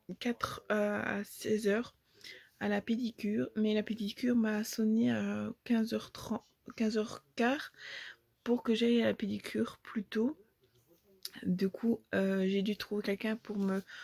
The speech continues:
conduire là-bas. C'était mon chéri qui allait me conduire. Du coup, j'ai dû trouver, j'ai dû arrêter les vingt pages qui me restaient. Et là, je viens de les terminer. J'ai mangé, euh, en vitesse et j'ai terminé, euh, mes vingt pages. Je suis trop contente.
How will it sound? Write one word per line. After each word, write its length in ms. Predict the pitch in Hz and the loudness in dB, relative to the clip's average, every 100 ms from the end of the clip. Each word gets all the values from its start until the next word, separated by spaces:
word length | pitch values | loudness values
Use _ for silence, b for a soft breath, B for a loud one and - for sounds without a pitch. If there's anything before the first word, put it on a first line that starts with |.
| B _ | B _
conduire 400 | 214 208 220 214 | 0 2 2 0
là-bas. 240 | 202 214 | -2 -2
C'était 180 | 214 - | -4 0
mon 260 | 202 202 214 | 2 2 0
chéri 360 | - 220 220 | 0 0 0
qui 200 | - 220 | 0 0
allait 200 | 214 208 | 2 2
me 160 | 196 196 | 2 0
conduire. 500 | - 196 202 208 240 | 0 0 2 4 2
Du 100 | 220 | 0
coup, 140 | - | 0
j'ai 140 | 208 196 | 0 0
dû 140 | 196 | -2
trouver, 420 | - - 214 226 233 B B - | -6 -4 2 2 2 B B -10
j'ai 160 | - | -2
dû 180 | 196 208 - | 0 0 0
arrêter 540 | 247 240 247 220 - 226 | 4 4 4 0 2 2
les 220 | 214 202 | 6 6
vingt 220 | 214 226 | 6 2
pages 300 | - 233 - | 2 -2 0
qui 100 | - | 0
me 80 | 226 | 2
restaient. 480 | 226 226 - 233 254 B B B B | 0 -2 0 0 0 B B B B
Et 80 | 202 | 4
là, 180 | 202 214 | 6 6
je 160 | 220 | 6
viens 220 | 202 208 202 | 2 2 2
de 100 | 196 | 2
les 160 | 202 - - | 0 -4 4
terminer. 720 | 277 247 240 233 208 214 220 | 4 8 8 8 6 4 2
J'ai 180 | 196 190 | 4 2
mangé, 600 | 196 202 202 196 208 220 B B B B B - | 2 2 0 2 2 0 B B B B B -6
euh, 240 | 202 202 | -2 -2
en 100 | 202 | -2
vitesse 640 | 196 190 - 208 220 - _ | -2 -4 0 0 0 -6 _
et 220 | - - | -4 -2
j'ai 240 | - 196 202 | -6 -4 -4
terminé, 680 | - 226 226 214 208 208 - 196 | -2 -4 0 0 0 -2 -4 -2
euh, 120 | 196 | 0
mes 220 | 196 202 | 0 0
vingt 220 | 202 208 | -2 -8
pages. 400 | 202 214 226 - - | -8 -10 -10 -10 -6
Je 60 | |
suis 220 | 302 - | -6 -6
trop 240 | 311 _ 339 | -10 _ -10
contente. 1040 | - 339 330 - 330 339 339 339 330 330 | -10 -12 -8 -6 -6 -6 -8 -8 -10 -12